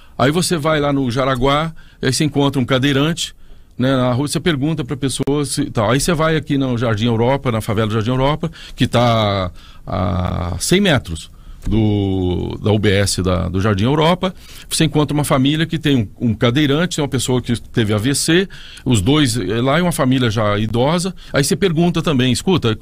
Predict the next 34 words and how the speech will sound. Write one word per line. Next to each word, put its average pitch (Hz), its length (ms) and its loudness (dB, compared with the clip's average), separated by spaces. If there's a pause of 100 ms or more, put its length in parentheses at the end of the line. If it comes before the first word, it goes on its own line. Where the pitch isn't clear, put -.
(180)
quantas 185 280 0
vezes 180 240 2
veio?" 156 220 0
Não 202 140 2
veio. 175 400 2 (440)
Então 160 220 2
nós 190 180 0
temos 170 240 0
que - 80 -2
olhar, 107 360 2 (280)
a 95 100 -2
sa-, - 220 -2
a, 92 520 0 (460)
nós 123 320 2
temos 160 240 2
uma 170 140 0
concepção, 160 540 0
e 98 40 4
eu 104 80 2
tenho 113 160 0
uma 120 100 2
família, 131 440 2
que 151 80 -4
eu 131 60 0
tenho 110 260 0
uma, 90 440 -2 (380)
uma, 92 200 0
uma 98 200 0
esposa 98 580 0
que 90 360 0
t-, - 140 -8
trabalha 92 520 0
com 92 220 -2
medicina 92 640 0